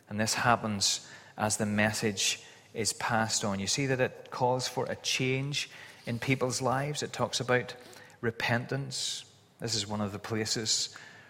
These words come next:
where we're going to butt up against the culture. Does anybody really like being told that they're wrong, that they need to change?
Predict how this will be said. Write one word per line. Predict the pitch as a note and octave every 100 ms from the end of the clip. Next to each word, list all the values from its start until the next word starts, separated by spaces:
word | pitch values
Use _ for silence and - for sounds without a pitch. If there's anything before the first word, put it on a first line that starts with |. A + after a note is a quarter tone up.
| -
where | - A#2 A#2 A2+
we're | A2+ A2+
going | A#2+ A#2
to | C3 A#2 A#2 - - - G#2
butt | A#2+ -
up | C3+ B2+
against | B2+ C3+ C3 -
the | C3+
culture. | - E3 F3 - - G2 F#2 - - - - _ - _ - _ _ _
Does | - C3
anybody | C#3+ D3+ D3+ E3
really | C#3 B2 C3+ B2
like | G#2+ B2 - -
being | B2 C3+
told | - A#2 A#2 C#3 D#3+ - - - - - -
that | A2
they're | B2 A2+
wrong, | A2 G#2+ G#2+ A#2+ D3+ F3+ F#3 - - _ _ - - _ _ -
that | A2+
they |
need | A2 A#2
to | -
change? | - - C#3 C3+ D#3 F3+ F3+ - -